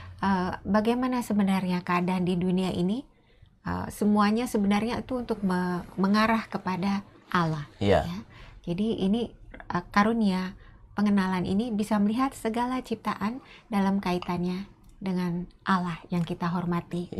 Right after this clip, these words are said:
Speaker 2: Iya.
Speaker 1: kita kasihi.
Speaker 2: Karena kalau kita tidak punya karunia roh pengenalan, maka kita terjebak pada hal-hal yang ada di dunia ini,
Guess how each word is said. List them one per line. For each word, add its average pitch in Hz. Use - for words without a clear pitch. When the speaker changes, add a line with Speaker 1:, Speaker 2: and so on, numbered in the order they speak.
Speaker 2:
Iya. 82
Speaker 1:
kita -
kasihi. 151
Speaker 2:
Karena 120
kalau 123
kita 110
tidak 104
punya 98
karunia 101
roh 113
pengenalan, 107
maka 104
kita 151
terjebak 104
pada 95
hal-hal 113
yang 147
ada 104
di 98
dunia 104
ini, 127